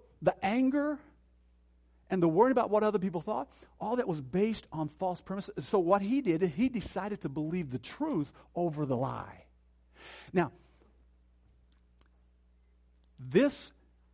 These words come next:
Christmas story is applicable to us on every front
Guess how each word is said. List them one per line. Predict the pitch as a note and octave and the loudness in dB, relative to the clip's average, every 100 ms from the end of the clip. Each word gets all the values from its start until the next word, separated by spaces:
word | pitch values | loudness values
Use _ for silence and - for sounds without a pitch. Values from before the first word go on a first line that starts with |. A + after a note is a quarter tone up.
| - | -14
Christmas | - A#3+ B3 - G3+ F3 | -4 0 0 -2 -4 -4
story | - - F3+ F3 A#2+ G2+ G2+ A2+ - - - - _ _ _ _ _ - | -6 -8 -4 -4 -4 -8 -12 -16 -20 -20 -20 -20 _ _ _ _ _ -10
is | C3+ - | -10 -8
applicable | F3+ G#3+ G3 F3+ D#3 D#3 D#3+ | -10 -8 -6 -6 -4 -4 -4
to | D#3+ D3 | -6 -6
us | C#3 B2 - | -6 -8 -12
on | C3+ A#2+ - | -12 -10 -8
every | C3 A#2+ B2 | -10 -8 -12
front | - - A#2 - - | -12 -16 -16 -16 -18